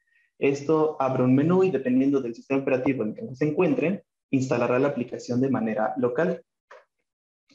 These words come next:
¿Cómo se ve esto dentro de aplicaciones que ya tienen instaladas?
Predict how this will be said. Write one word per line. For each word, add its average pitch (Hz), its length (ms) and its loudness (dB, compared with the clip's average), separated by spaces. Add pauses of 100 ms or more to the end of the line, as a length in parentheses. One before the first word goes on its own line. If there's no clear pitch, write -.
(160)
¿Cómo 147 280 2
se 151 180 0
ve 143 240 2
esto 143 320 0
dentro 127 280 2
de 120 60 2
aplicaciones 135 640 0
que 120 160 -6
ya 131 280 0
tienen 127 480 2 (180)
instaladas? 143 840 -2